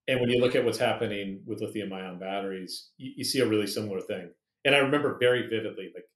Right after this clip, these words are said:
we sold a bunch of panels and they were a dollar sixty-five a watt. And then, like, a year later, that exact panel was sixty-five cents a watt. And it was like, it just,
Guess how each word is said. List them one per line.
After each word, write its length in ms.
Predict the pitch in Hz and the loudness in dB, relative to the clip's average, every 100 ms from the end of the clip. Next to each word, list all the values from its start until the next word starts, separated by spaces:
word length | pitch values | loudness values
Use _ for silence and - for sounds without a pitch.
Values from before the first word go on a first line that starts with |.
| _ _ _ _ _ _ | _ _ _ _ _ _
we 80 | 120 | -10
sold 300 | - 131 127 | 0 2 2
a 40 | |
bunch 200 | 113 113 | 0 -4
of 100 | - | -6
panels 360 | - 110 110 104 | -8 -6 -6 -8
and 120 | 98 | -8
they 60 | 98 | -8
were 120 | 95 | -8
a 100 | 92 | -8
dollar 280 | 101 98 95 | -6 -4 -4
sixty-five 560 | 107 104 101 - 95 - | -8 -12 -16 -14 -14 -14
a 140 | - | -12
watt. 300 | 95 - - _ _ - - | -10 -10 -16 _ _ -20 -16
And 100 | 95 - | -14 -12
then, 120 | 107 | -12
like, 160 | - _ _ _ _ _ 127 | -14 _ _ _ _ _ 2
a 80 | |
year 300 | 110 110 127 | 4 6 6
later, 520 | 135 120 117 95 82 - _ _ _ | 8 6 6 4 -4 -12 _ _ _
that 140 | 113 107 | -2 -2
exact 420 | 98 110 98 - | -2 -2 -2 -8
panel 340 | 101 95 87 | -10 -10 -12
was 180 | 90 - | -14 -14
sixty-five 460 | - - - - - | -14 -14 -16 -16 -16
cents 260 | - - | -14 -14
a 80 | - | -14
watt. 260 | - - - | -12 -12 -8
And 80 | 120 | -2
it 40 | 104 | 0
was 80 | |
like, 180 | 101 - - | 0 -2 -4
it 100 | 147 | 0
just, 280 | 131 127 | 0 0